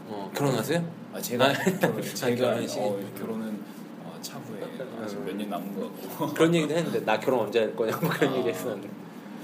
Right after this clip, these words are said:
Speaker 2: 그래서
Speaker 1: 음.
Speaker 2: 그 축의금 낸다는 게 굉장히 이제는 좀 상징적인 게 돼버리고 이렇게 돼버리고 그래서 그냥 뭐 대면대면한 사이라면은 그냥 남들하고 비슷한 수-, 수준에서 근데 이제는 또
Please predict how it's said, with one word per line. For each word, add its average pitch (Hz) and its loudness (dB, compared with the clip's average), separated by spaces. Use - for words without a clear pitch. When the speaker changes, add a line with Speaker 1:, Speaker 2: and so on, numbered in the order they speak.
Speaker 2:
그래서 98 -2
Speaker 1:
음. - -8
Speaker 2:
그 - -8
축의금 151 -6
낸다는 123 2
게 123 -2
굉장히 127 -2
이제는 113 -6
좀 101 -8
상징적인 98 -6
게 120 -6
돼버리고 87 -6
이렇게 85 -10
돼버리고 - -10
그래서 - -10
그냥 135 -6
뭐 123 0
대면대면한 110 -2
사이라면은 135 -6
그냥 - -12
남들하고 98 -6
비슷한 - -10
수-, - -12
수준에서 - -10
근데 160 -6
이제는 180 -6
또 170 -4